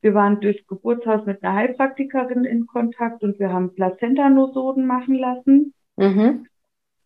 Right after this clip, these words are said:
Speaker 1: Die habe ich eingenommen, das hat mir gut geholfen.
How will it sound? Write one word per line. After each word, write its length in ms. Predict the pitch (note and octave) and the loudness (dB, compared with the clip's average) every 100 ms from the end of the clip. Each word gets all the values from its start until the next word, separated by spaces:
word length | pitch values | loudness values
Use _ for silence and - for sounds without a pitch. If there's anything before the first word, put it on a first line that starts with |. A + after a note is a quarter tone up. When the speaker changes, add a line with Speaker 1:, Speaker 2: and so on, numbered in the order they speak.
| _ _ | _ _
Speaker 1:
Die 120 | A3 | 0
habe 180 | B3+ B3+ | 0 0
ich 180 | C#4 A#3+ | -4 -2
eingenommen, 600 | A#3+ B3+ C4 C4 C4+ C4+ | 0 2 2 2 4 2
das 220 | - A#3+ | 0 -4
hat 120 | A#3 | -2
mir 100 | A#3+ | -4
gut 280 | A#3+ B3+ B3 | -4 -6 -6
geholfen. 680 | - A#3+ B3 C4 B3+ C4+ C4+ | -6 -2 2 2 4 4 4